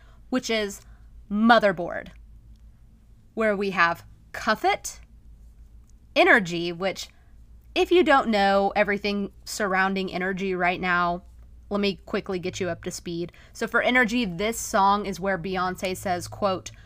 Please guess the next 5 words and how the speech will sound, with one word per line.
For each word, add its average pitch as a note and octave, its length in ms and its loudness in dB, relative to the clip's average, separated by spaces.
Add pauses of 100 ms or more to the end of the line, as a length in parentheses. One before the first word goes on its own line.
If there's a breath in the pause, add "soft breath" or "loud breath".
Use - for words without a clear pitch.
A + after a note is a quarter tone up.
(260 soft breath)
"Look A#3 260 0
around, G#3+ 600 6 (100)
everybody G3+ 440 2
on F#3 280 0
mute." - 480 -8